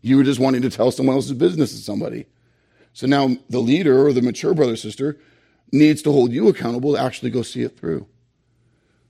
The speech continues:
Why? So we fight back against the gossip. We don't keep the train running.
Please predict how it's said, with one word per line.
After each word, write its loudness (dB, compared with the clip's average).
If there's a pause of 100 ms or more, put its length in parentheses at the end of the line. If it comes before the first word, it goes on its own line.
(100)
Why? -8
So -8
we -2
fight -4
back -2
against -8
the -8
gossip. -4
We -2
don't -2
keep -12
the -20
train -2
running. -2